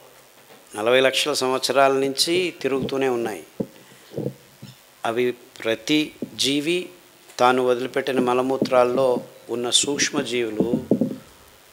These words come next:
ఈ వేర్ల నుంచి, పెద్ద పెద్ద చెట్లు నలభై, యాభై అడుగుల వరకు వేర్లను పంపించుంటాయి. అంటే ఆమూలాగ్రంగా ఈ సూక్ష్మ పోషకాంశాలని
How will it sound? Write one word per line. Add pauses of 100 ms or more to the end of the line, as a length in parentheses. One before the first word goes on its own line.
(180)
ఈ (100)
వేర్ల
నుంచి, (560)
పెద్ద
పెద్ద
చెట్లు
నలభై,
యాభై
అడుగుల
వరకు
వేర్లను (320)
పంపించుంటాయి. (540)
అంటే
ఆమూలాగ్రంగా (560)
ఈ
సూక్ష్మ
పోషకాంశాలని